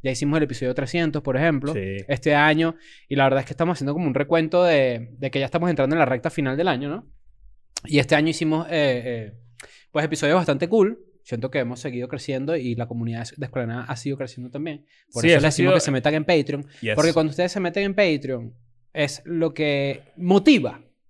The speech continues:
Speaker 1: ¿verdad? Porque te dicen
Speaker 2: Es que lo
Speaker 1: ahí
Speaker 2: que
Speaker 1: que
Speaker 2: hace
Speaker 1: más
Speaker 2: que este, que este, este
Speaker 1: funciona.
Speaker 2: proyecto crezca.
Speaker 1: Claro.
Speaker 3: Mira, quiero que sepan que, eh, a niveles, eh, estadísticos,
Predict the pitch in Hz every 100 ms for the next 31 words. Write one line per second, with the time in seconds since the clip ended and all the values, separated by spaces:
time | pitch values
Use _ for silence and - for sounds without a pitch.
0 | _ _ _ - - 120 131 185 123 120
1 | 110 123 120 139 202 208 180 160 196 185
2 | - 196 180 147 - 170 175 165 147 123
3 | 117 143 156 156 139 160 151 - 131 127
4 | 143 139 123 123 127 - 139 170 160 151
5 | 170 160 156 120 113 107 107 - 123 120
6 | 117 120 151 - - - 135 123 110 -
7 | 120 123 143 - 165 180 170